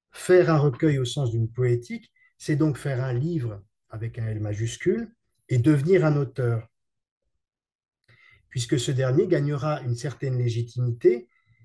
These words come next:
par la publication d'un recueil, donc d'un livre qui restera pour la postérité, beaucoup plus que pour un périodique, que, que la forme brève publiée dans un périodique,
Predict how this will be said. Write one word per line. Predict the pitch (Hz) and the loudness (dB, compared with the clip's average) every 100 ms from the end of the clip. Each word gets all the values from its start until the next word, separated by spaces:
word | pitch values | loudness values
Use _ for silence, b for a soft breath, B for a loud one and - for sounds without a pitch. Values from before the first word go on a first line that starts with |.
| _ - | _ -4
par | 165 | 0
la | 156 139 | 0 0
publication | 123 135 123 135 - 131 | -4 -6 -6 -8 -6 -4
d'un | 123 | -2
recueil, | 117 120 185 190 | -2 -2 -2 -2
donc | 135 123 | -2 -2
d'un | 127 | -2
livre | 127 196 185 | -2 -4 -6
qui | 120 135 | -8 -6
restera | 123 123 120 - 123 151 170 - _ | -6 -6 -8 -6 -4 -2 -4 -10 _
pour | - | -6
la | 135 | -4
postérité, | 120 120 - 123 117 - 220 B B - | -2 -4 -6 -4 -2 0 0 B B -6
beaucoup | 120 127 143 | -4 -2 -4
plus | - 160 165 - - _ | -4 -4 -4 -8 -20 _
que | 131 | -8
pour | 120 123 | -6 -4
un | 123 | -2
périodique, | 120 120 120 113 160 | -2 -2 0 -2 -4
que, | 143 123 131 | -6 -6 -8
que | - 131 | -8 -6
la | 120 | -6
forme | 135 131 | -4 -4
brève | 120 131 - | -2 -4 -4
publiée | 120 120 | -4 -2
dans | 120 110 | -2 -4
un | |
périodique, | 107 113 110 117 220 | -4 -4 -4 -6 -8